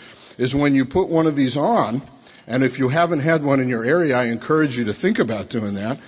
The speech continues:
You get to, you get to form a committee with all of the stakeholders and constituents and people who are interested in literacy for blind people in your area, and you form alliances and friendships with those folks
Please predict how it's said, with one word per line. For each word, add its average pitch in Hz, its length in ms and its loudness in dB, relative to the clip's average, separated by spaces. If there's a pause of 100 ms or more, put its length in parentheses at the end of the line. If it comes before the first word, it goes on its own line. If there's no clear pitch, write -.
(340)
You 135 100 -2
get 226 220 0
to, 170 400 2
you 160 100 -2
get 190 220 -2
to 185 120 2
form 185 360 0
a 143 60 0
committee 156 640 0 (280)
with 143 160 2
all 180 240 2
of 147 140 -2
the 143 60 -2
stakeholders 151 800 0
and 117 100 -2
constituents 135 800 0
and 123 100 -6
people 165 220 2
who 147 80 6
are 135 160 4
interested 147 500 0
in 123 200 2
literacy 156 400 0
for 117 160 -6
blind 147 280 0
people 127 300 -2
in 120 100 -4
your 123 200 0
area, 143 440 0 (360)
and 135 360 0
you 143 80 -4
form 151 360 2
alliances 147 600 2
and 127 120 -2
friendships 151 480 -2
with 117 140 -4
those 165 220 2
folks 123 420 0